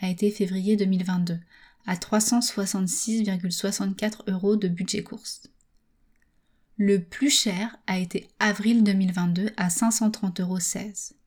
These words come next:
Est-ce que le prix de l'alimentation a augmenté autant entre février et avril ?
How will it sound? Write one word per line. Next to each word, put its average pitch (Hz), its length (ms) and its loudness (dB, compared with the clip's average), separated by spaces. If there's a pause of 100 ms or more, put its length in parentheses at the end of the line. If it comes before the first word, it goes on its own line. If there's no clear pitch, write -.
(880)
Est-ce 220 220 2
que 240 120 2
le 220 140 8
prix 254 260 4
de 220 80 8
l'alimentation 214 840 4
a 190 240 0
augmenté 202 640 0 (120)
autant 277 840 6
entre 202 300 2
février 208 580 4
et 190 80 4
avril ? 226 420 6